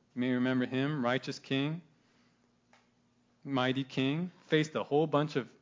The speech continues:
challenges that really caused him to depend on the Lord.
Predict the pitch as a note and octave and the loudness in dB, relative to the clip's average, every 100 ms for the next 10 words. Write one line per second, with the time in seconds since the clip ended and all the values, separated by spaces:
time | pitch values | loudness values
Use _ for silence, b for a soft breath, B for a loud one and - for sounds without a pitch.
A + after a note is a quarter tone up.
0 | _ _ _ _ - C#3 D3+ D#3 E3+ F#3 | _ _ _ _ -4 0 2 2 2 2
1 | B2+ A#2 C3+ C#3+ C3+ C#3 D3 D#3+ D#3+ D#3+ | 0 0 2 2 2 0 0 0 -4 -6
2 | b - A#2+ - D3+ D#3 C#3+ C3 C#3 F3 | b -6 -6 0 0 2 2 2 4 4